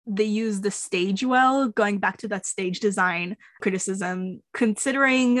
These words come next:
what they have. So, like, I'm guessing they didn't have a lot of money for this adaptation, but the screens were used very effectively, and the props that they did have,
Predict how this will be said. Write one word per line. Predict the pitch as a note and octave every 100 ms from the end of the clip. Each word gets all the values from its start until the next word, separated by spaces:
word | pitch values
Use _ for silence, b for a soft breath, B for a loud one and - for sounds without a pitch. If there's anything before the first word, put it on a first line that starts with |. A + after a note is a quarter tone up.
| -
what | G3 G3 F#3
they | F#3+
have. | - E3 A3
So, | -
like, | F#3+ F#3+ F#3+ -
I'm | G#3 G#3
guessing | G#3+ A3+ A3+
they | G3+
didn't | F3+ F#3+ F#3+
have | F3+ G#3 -
a |
lot | G3+ F3+
of | G3+
money | A3 C4+ D4+ D#4+
for | - A#3
this | G#3+ G#3+ - - - -
adaptation, | G3+ G#3 A3 G#3 A#3+ A3 A3 A3 G3 F3+
but | F#3+ F3+ F#3 - - - b b b -
the | F#3+ G#3
screens | - - A3+ A3+ A#3+ B3+
were |
used | B3 A#3+ A3+ A3
very | A3 A3
effectively, | G#3+ G#3+ G#3 A3+ G#3+ A3 G#3+
and | G3+
the | G3
props | - G3 -
that | G#3+
they | F#3 F3+
did | F#3 F#3+
have, | - - F3+ G3 B3+